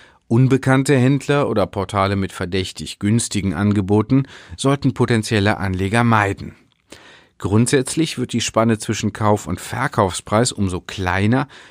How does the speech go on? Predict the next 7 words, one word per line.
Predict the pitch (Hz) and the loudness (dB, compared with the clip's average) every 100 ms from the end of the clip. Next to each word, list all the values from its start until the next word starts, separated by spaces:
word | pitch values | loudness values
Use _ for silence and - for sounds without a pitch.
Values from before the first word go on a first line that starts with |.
| _ | _
je | 123 110 | -4 -2
größer | 104 113 127 127 127 | 2 4 4 4 0
der | 117 | 0
gewünschte | 110 101 98 98 - 117 | -2 -2 -2 -2 -4 -2
Goldbarren | 101 98 - 82 92 | -2 -2 -4 -6 -6
ist. | - - - - _ _ _ _ _ | -12 -16 -18 -20 _ _ _ _ _
Aber | - 87 87 104 147 | 0 0 2 0 0